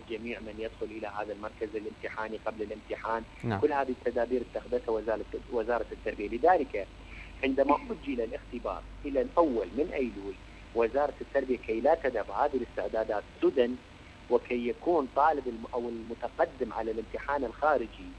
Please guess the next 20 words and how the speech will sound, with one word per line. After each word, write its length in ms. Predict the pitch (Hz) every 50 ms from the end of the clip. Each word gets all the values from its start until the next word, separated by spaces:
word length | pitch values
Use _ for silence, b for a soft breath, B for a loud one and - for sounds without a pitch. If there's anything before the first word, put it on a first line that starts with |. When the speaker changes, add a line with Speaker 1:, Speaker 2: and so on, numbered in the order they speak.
| - - - - - - - - - -
Speaker 1:
في، 220 | - 113 113 113 113 - - -
في، 340 | 113 110 110 110 110 110 107 98 - - -
في 80 | 113
وضوح 460 | 110 110 117 113 139 175 170 - -
من 140 | 131 120 120
أمره، 320 | - 151 151 139 120 107 -
بما 260 | 110 107 107 110 110 110 - - - - -
تحدث 460 | 107 98 135 147 - - 113 - -
أنه 400 | 113 113 113 113 107 107 110 110 b b b b - -
وزارة 360 | 123 117 110 113 113 110 107 - -
التربية 380 | 107 - - 113 113 117 113
اليوم 240 | 107 110 113 107 110 120
ليس 140 | 139 139 - -
لديها 640 | 120 110 110 - 117 104 98 - - 107 107 -
أي 160 | 143 151 156 139
نية 260 | 131 127 123 123 117
ب-، 260 | 110 110 107 104 104 - b b b b b - -
آه، 280 | 95 107 104 104 104 131
Speaker 2:
زين. 280 | 123 131 113 101 - -
Speaker 1:
إقامة 240 | - 117 117 113